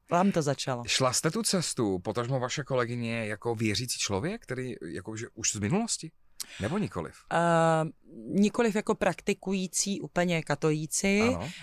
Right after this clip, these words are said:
Speaker 1: ale, eh, protože samozřejmě obě dvě pracujeme, eh, i v charitě Česká republika, tak, eh, jako my tam i tu hloubku tady toho duchovního rozměru, tak, eh,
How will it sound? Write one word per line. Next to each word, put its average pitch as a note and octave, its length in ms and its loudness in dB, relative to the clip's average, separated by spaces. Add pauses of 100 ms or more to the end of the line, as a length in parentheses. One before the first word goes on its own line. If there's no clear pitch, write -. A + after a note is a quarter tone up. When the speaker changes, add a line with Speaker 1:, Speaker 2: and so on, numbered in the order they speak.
(160)
Speaker 1:
ale, F3+ 560 6
eh, E3 420 2
protože E3+ 400 0 (140)
samozřejmě E3 360 2
obě D#3 160 2
dvě E3 140 2
pracujeme, D#3+ 760 2
eh, D#3 220 0 (100)
i D#3 100 2
v - 40 -4
charitě D#3 440 0
Česká D#3+ 400 0
republika, D#3 720 -2 (380)
tak, E3 240 2 (180)
eh, F3 40 6 (1000)
jako E3 200 0
my E3+ 140 4
tam E3+ 440 0 (280)
i E3+ 120 -2
tu F3 160 0
hloubku D#3+ 500 2
tady D#3 220 0
toho D3+ 260 -2
duchovního D3+ 420 0
rozměru, D3+ 440 -2
tak, D3+ 160 -2 (140)
eh, C#3 200 2